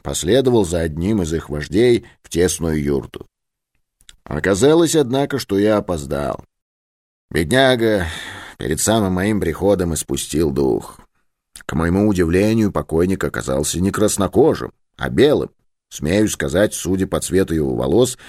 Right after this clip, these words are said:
и некоторым признакам, устанавливающим принадлежность его к альбиносам. Одет он был в жалкие тряпки.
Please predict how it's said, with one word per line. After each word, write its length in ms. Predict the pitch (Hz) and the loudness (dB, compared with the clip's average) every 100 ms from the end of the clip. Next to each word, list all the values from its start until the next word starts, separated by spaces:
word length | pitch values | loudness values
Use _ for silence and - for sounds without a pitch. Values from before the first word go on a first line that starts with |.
| - - | -20 -8
и 80 | - | 0
некоторым 440 | 101 135 - 135 104 | 2 2 2 0 2
признакам, 680 | 113 123 113 135 156 160 - | 2 2 0 -2 0 -2 -2
устанавливающим 1000 | 123 - 92 90 104 110 113 113 - 107 | -8 -2 0 2 2 4 4 2 0 0
принадлежность 760 | 92 85 69 71 90 98 104 - | 0 0 -2 0 0 0 -4 -4
его 220 | 67 73 | -2 -2
к 80 | 87 | -2
альбиносам. 680 | 80 90 78 55 - - - _ _ _ _ _ _ _ _ | 0 0 0 -4 -10 -16 -20 _ _ _ _ _ _ _ _
Одет 400 | 80 82 135 143 | -2 4 4 4
он 160 | 123 104 | 2 4
был 240 | 113 123 | 4 4
в 80 | 87 | 2
жалкие 460 | 95 101 95 90 | 0 2 0 -2
тряпки. 580 | 82 82 78 58 - - | -2 -2 -2 -6 -14 -20